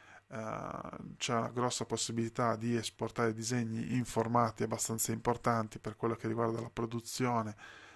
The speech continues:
sia anche per la stampa tre D, te-, però nel caso di stampa tre D è possibile fare già delle esportazioni a bassa risoluzione in modalità gratuita, per cui siete abbastanza in una botte di ferro da quel punto di vista.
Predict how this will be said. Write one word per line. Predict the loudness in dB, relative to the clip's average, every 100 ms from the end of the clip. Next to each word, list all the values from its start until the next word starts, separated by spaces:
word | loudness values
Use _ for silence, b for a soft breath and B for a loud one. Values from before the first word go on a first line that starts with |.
| B
sia | -6 -2 0 2
anche | 0 -2
per | -2 -2
la | 0
stampa | 0 0 0 0
tre | 0 0
D, | 0 -2 B B B B _
te-, | -6 -6 -6 _ _ _ _ _ _
però | -4 -2 -2 -6 _ _ _
nel | -10 -4
caso | 0 2 0
di |
stampa | 0 0 2
tre | 2 2
D | 2 0
è | 0 -4
possibile | -2 0 2 2 4 2
fare | 4 6 6 6
già | 4 4
delle | 4 2
esportazioni | 0 -2 -4 -4 -2 0 0
a | 2
bassa | 2 2 2
risoluzione | 0 0 2 2 0 2 2 2 -2 -4 B B B -4
in | 0
modalità | 4 4 2 0 -2
gratuita, | -4 -6 -6 -8 -8
per | -10 -10
cui | -4 -2 -2 B B B -4
siete | 0 2 2
abbastanza | 2 2 0 2 4 4
in | 4
una | 4 4
botte | 2 0
di | -4
ferro | 0 0 0
da | -2
quel | -4 -6
punto | -8 -8 -6
di | -8
vista. | -6 -4 -4